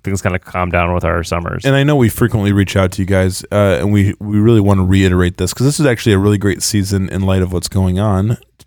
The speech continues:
Speaker 2: for you, our listeners, to recommend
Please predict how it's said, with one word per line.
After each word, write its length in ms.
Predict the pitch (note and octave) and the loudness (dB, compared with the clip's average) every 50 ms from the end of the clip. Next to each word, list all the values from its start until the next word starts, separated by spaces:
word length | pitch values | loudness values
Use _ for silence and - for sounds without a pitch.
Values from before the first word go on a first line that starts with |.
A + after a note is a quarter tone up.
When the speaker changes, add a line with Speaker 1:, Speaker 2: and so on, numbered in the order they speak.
| _ - - | _ -20 -20
Speaker 2:
for 440 | - - A2+ A2 G#2+ G#2 G2+ - - - | -4 0 2 4 4 4 4 2 -2 -6
you, 500 | - A2 A2+ C#3 D3+ A2+ F2+ G2+ B2 - | -6 0 2 4 4 4 4 4 2 2
our 200 | - F2+ G2+ G2+ | 2 2 2 2
listeners, 640 | G2+ B2 A#2+ - - G2 F2+ F2+ F2+ G2 - - - | 4 2 2 0 0 -2 -2 -2 -2 -4 -4 -8 -10
to 480 | - - - A2 G2+ G2 F#2+ F#2 F#2+ - - - _ _ _ _ - | -4 0 2 2 4 4 2 0 -2 -4 -8 -16 _ _ _ _ -2
recommend 680 | G#2+ G#2+ F#2+ - G#2 G2+ G2+ F#2+ F2+ F2+ F2 E2 - | -2 -2 0 -2 -2 -2 0 0 0 -2 -4 -6 -10